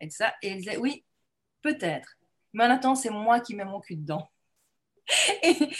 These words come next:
et, et ça m'a vraiment marquée. Et j'ai appris à conduire sur cette voiture quand j'avais dix-huit ans. Et voilà, le bruit, le... Et, et, et, et, et finalement, ce lien, euh, émotionnel avec ma maman, euh,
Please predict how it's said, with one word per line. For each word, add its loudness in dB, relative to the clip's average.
et, 4
et 4
ça 4
m'a 8
vraiment 4
marquée. 0
Et 0
j'ai 2
appris 4
à 2
conduire -8
sur -12
cette -8
voiture -10
quand -10
j'avais -6
dix-huit -8
ans. -14
Et 0
voilà, 2
le 2
bruit, 6
le... -4
Et, -4
et, 0
et, -2
et, 0
et -8
finalement, -2
ce -2
lien, 4
euh, -2
émotionnel 2
avec 4
ma -2
maman, -2
euh, 0